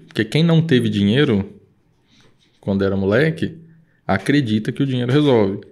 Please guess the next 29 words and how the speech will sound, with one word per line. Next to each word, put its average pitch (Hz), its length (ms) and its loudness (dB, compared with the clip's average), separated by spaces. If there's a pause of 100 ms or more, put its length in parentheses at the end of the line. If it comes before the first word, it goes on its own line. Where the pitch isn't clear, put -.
(640)
E 131 60 0
aí, 139 80 0
quando 170 180 0
você 165 60 -2
começa 131 340 0
a - 20 0
ter 120 100 0
algum 120 260 2
dinheiro, 113 580 0 (520)
você - 120 -20
começa 170 320 0
a - 20 6
resolver 131 260 4
os 95 60 2
problemas. 92 520 -4 (260)
E 98 60 2
aí 101 60 4
vai 120 120 2
tudo 151 180 -4
dando 165 160 2
certo. 135 360 -2 (480)
Você - 300 -4
terceiriza 151 880 2 (500)
tudo 147 220 4
pro 143 160 4
dinheiro. 107 380 0 (1300)
Então, 117 160 -2
porra, 95 220 0
aquilo 170 280 0